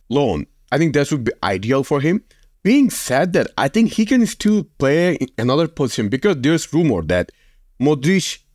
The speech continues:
might leave after this season. Ceballos might leave. So if those two leave, that means there's a position at midfield. Another position Arda can play, right mid, right? He can play at, in center midfield, which is, I think, his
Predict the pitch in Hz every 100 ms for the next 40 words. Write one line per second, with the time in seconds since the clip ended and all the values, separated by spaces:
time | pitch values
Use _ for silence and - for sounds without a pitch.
0 | - 113 120 127 98 101 135 180 113 76
1 | - 113 - 117 98 117 - - 127 107
2 | 87 - _ - 151 156 185 190 - 135
3 | 131 117 82 117 143 98 - - _ _
4 | _ _ 214 196 165 123 196 208 - 202
5 | 208 135 180 202 110 98 - 147 196 202
6 | 175 127 156 170 143 160 156 - 139 143
7 | 170 123 - - 151 - - - _ _
8 | _ - 151 175 220 220 165 165 175 -
9 | - 117 120 151 - 165 151 143 - 285
10 | 85 - _ _ _ - 104 123 110 104
11 | 127 - - 117 151 _ _ - 151 170
12 | 170 170 156 - 165 - 180 196 143 -
13 | 87 76 - _ - 147 202 - 123 170
14 | 156 165 -